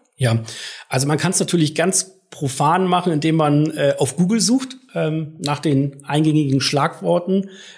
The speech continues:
ähm, und dann natürlich sich die Seiten anschaut, äh, die dafür gelistet sind. Und diese Seiten kann man dann, äh, anschreiben und für das Affiliate-Programm, ähm, ja, gewinnen. Man kann aber auch auf, ähm, die Affiliate-Netzwerke zugehen und hier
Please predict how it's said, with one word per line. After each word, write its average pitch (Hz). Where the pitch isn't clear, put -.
ähm, 147
und 135
dann 147
natürlich 151
sich 160
die 143
Seiten 151
anschaut, 147
äh, 143
die 139
dafür 131
gelistet 190
sind. 196
Und 135
diese 139
Seiten 135
kann 147
man 135
dann, 147
äh, 131
anschreiben 196
und 139
für 131
das 127
Affiliate-Programm, 131
ähm, 120
ja, 107
gewinnen. 214
Man 151
kann 196
aber 165
auch 156
auf, 135
ähm, 127
die 131
Affiliate-Netzwerke 165
zugehen 165
und 127
hier 147